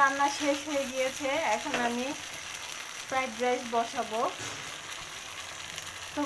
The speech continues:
কেমন হয়েছে <laughs> টেস্ট? আর আপনারা করতে পারছেন না, আমি টেস্ট করেছি, খুবই মজা হয়েছে।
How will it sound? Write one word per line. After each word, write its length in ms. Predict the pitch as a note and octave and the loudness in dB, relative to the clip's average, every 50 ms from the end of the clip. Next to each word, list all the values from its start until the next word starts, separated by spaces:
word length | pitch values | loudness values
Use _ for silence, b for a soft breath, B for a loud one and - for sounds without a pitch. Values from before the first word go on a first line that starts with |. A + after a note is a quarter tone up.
| C#4+ | 4
কেমন 320 | - D#4 D4 D4 D4+ D#4+ F4+ F#4 D#4+ | 6 8 8 8 8 6 4 4 4
হয়েছে 420 | F4 D#4 D4+ D#4 D#4 - - D#4+ D4+ D#4+ F#4+ F#4+ G4 | 6 6 6 4 4 0 2 4 6 6 6 4 6
<laughs> 200 | G#4 A#4+ A#4+ - | 6 6 6 6
টেস্ট? 320 | - C4+ C4+ D4+ - - - C#4 C#4 | 4 4 4 4 2 0 4 6 6
আর 80 | C4 C4+ C4+ | 8 8 6
আপনারা 260 | C4 - C#4+ C#4 C#4+ C#4+ C#4 - | 4 4 0 0 0 0 0 0
করতে 240 | C#4 C#4+ - - D4+ - | -2 0 0 -2 0 2
পারছেন 380 | C#4+ C#4 C#4 - - - E4 C#4 C#4 C#4 | 2 0 0 0 -4 -4 -4 -2 -2 0
না, 60 | C4+ C4 B3 A#3+ | 2 4 4 4
আমি 140 | A#3+ A#3+ A#3+ A#3+ | 4 2 -2 -2
টেস্ট 220 | C4 C4 C4 C4 - - - | -2 -4 -4 -4 -6 -4 0
করেছি, 280 | B3 B3 B3 - - C#4 B3 - | 0 0 0 0 -4 -6 -6 -6
খুবই 240 | C4 A#3 G#3 A#3+ A#3+ A#3+ A#3 | -6 -4 -2 -2 0 2 2
মজা 220 | A#3 A#3 A#3+ A#3+ B3+ C#4+ | 2 4 4 2 2 2
হয়েছে। 340 | A#3+ A#3+ A#3+ - - C#4+ | -2 -2 -2 -4 -4 -4